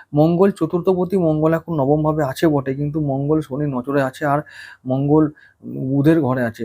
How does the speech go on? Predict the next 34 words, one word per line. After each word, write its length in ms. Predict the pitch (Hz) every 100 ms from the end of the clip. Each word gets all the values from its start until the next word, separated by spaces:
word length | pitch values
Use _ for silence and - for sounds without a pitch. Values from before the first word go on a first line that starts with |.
| 120
তো 80 | 147 143 139 147
এরকম 340 | 147 151 165
একটা, 220 | 160 151 156 156 - _ _
আহ, 240 | 131 131 127 127 _
পীড়িত 320 | 175 180 170
মঙ্গল 480 | 202 165 165 170 151 147
কখন 360 | - 135 - 180 165
অমঙ্গল 480 | 127 147 160 165 160
ঘটিয়ে 320 | 131 135 160
দেবে 200 | 139 147
বলা 260 | 143 131 139
যায় 200 | 123 117
না, 120 | 113 113
সাবধান 380 | 139 151 156 156
থাকাই 240 | 147 156
ভালো। 220 | 123 110 110
অনেকে 320 | 135 165 180
বলবে 300 | 170 170 170
যে, 140 | 160 160 160 - - -
আহ, 100 | 147
শনির 400 | - 143 165 165 - - _ 131
নজরে 400 | 135 139 165 180
আছে 200 | 165 185
মঙ্গল, 440 | 175 170 170 165 113 - _ _ _
আহ, 80 | 175
মঙ্গল 360 | 139 139 160 143
দুর্বল 340 | 131 131 160 170
হয়ে 160 | 170
আছে, 260 | 165 - 165 123
মঙ্গল 340 | 107 127 156 151
কিছু 220 | 147 151
করতে 280 | 156 131 143
পারবে 260 | 147 156
না। 120 | 165